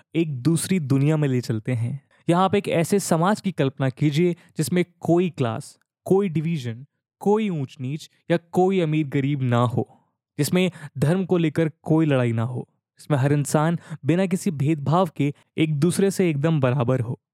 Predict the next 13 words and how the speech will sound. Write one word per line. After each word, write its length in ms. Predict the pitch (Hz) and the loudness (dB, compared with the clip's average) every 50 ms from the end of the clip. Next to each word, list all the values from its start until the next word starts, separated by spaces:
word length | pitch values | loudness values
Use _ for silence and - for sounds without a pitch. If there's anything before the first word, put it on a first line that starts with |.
| _ _ _ - - - | _ _ _ -20 -10 -6
जिसमें 220 | 147 135 - 170 160 | -4 0 0 0 0
कोई 340 | - - - 175 170 180 175 | 0 0 2 2 2 2 0
स्टेट, 540 | - - - - 180 160 160 160 160 147 - _ - | -2 -6 -6 -2 0 0 2 2 0 -2 -6 _ 0
कोई 300 | - 180 196 208 202 170 | 2 4 4 4 4 2
राजा 320 | 143 127 123 117 139 139 | 2 2 0 0 0 0
या 140 | 147 156 156 - _ - | 0 -2 -4 -6 _ -4
कोई 280 | - 170 180 185 185 | 0 2 2 4 4
रूलर 300 | 160 135 135 131 131 127 120 | 2 2 2 2 2 0 0
ना 120 | 117 110 | -2 -2
हो, 240 | 113 113 117 - - - - _ _ _ _ - | -2 -2 -2 -4 -6 -8 -14 _ _ _ _ -4
जिसमें 240 | 139 - 160 156 - - | -2 0 0 0 0 0
कोई 240 | - 156 156 160 156 | 2 2 4 2 2
बॉर्डर्स, 600 | 131 117 143 139 143 151 160 160 160 156 - - | 0 -2 -2 -2 -2 0 -2 -2 -2 -2 -4 -4